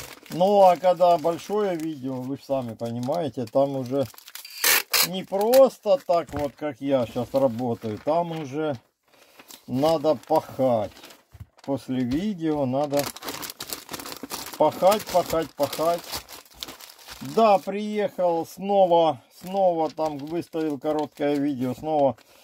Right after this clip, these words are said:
лягушки прискакали. Вот, в ведерке. Ну, там в ведре немножко вода по-, позеленела, так у, у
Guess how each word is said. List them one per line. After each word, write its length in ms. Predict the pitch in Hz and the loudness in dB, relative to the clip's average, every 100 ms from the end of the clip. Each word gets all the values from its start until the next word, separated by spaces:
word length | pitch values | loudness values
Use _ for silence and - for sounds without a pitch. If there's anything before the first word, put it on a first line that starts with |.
| _ - | _ -10
лягушки 760 | 151 175 156 151 226 - 220 196 | 2 4 4 -2 -8 -8 -10 -8
прискакали. 920 | 190 185 - 196 - 190 180 165 165 - - - - - _ _ - - 156 | -10 -12 -8 -8 -2 4 4 4 -4 -8 -16 -18 -20 -20 _ _ -18 -12 -8
Вот, 440 | 165 160 175 156 | -6 0 0 0
в 100 | 170 | -2
ведерке. 960 | 165 170 147 160 165 156 139 151 156 131 - - - - - - - - - - - - - 240 | -4 -6 -4 -2 0 0 -2 -4 -4 -4 -10 -16 -18 -18 -16 -12 -12 -12 -16 -18 -18 -18 -14 -4
Ну, 280 | 214 254 208 | 0 2 4
там 280 | 202 185 | 4 4
в 40 | 180 | 2
ведре 400 | 170 185 180 165 | -4 -4 -2 -4
немножко 540 | 165 160 151 - 156 | -4 -4 -6 -4 -4
вода 300 | 147 147 147 | -2 2 2
по-, 240 | - 143 131 - - | 4 2 0 -4 -4
позеленела, 1080 | 151 151 131 160 165 170 196 214 160 131 117 | 0 0 -2 -4 -4 -4 -4 0 4 2 2
так 320 | 147 139 139 | 0 0 -2
у, 200 | 139 | -6
у 40 | 135 | -6